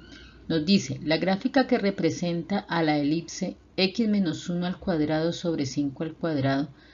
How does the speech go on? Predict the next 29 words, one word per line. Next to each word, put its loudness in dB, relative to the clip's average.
más 2
y -4
más -4
uno -2
al -8
cuadrado -2
sobre -2
tres -4
al -8
cuadrado -2
igual -2
a 0
uno, 0
trasladada 0
cuatro 2
unidades -2
hacia -6
la -4
izquierda -8
es, -4
y 4
nos 6
dan -2
cuatro -6
opciones. -8
Las -6
cuatro -6
son -6
elipses -6